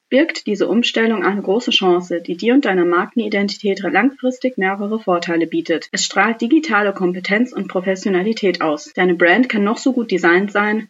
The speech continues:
doch wenn sie nicht für digitale Verwendungszwecke optimiert wurde, wird dein Unternehmen automatisch als weniger kompetent und professionell gewertet. Mit einem Digital First Branding kannst du dich als Experte oder Expertin positionieren und dich vom Rest deiner Branche abheben.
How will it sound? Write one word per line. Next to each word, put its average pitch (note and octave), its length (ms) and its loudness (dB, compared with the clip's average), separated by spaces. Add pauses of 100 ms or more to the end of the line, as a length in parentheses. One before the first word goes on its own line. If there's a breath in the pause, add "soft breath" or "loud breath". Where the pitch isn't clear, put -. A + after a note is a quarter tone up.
(160)
doch F#3 180 -6
wenn A3+ 180 4
sie B3+ 100 4
nicht C#4 220 4
für B3+ 100 0
digitale G3+ 500 -2
Verwendungszwecke A3 840 0
optimiert G3 480 -2
wurde, A#3 400 4
wird C#4 180 4
dein A3 160 2
Unternehmen G3+ 460 2
automatisch A#3+ 640 2
als F3+ 160 -2
weniger G#3+ 320 2
kompetent G3+ 600 2
und G#3+ 160 -6
professionell G3+ 680 2
gewertet. E3 600 0 (760)
Mit G3 180 -2
einem F#3+ 240 4
Digital B3 400 2
First G3+ 400 0
Branding A3+ 400 2
kannst C#4 300 2
du C#4+ 60 2
dich B3+ 180 0
als E3+ 160 -2
Experte A3 540 0
oder F#3 160 2
Expertin G3 500 -2
positionieren F#3+ 800 2
und G#3 240 -2
dich G3+ 180 -4
vom F#3+ 140 -2
Rest A#3+ 280 0
deiner A#3 200 0
Branche G#3 400 0
abheben. E3+ 580 0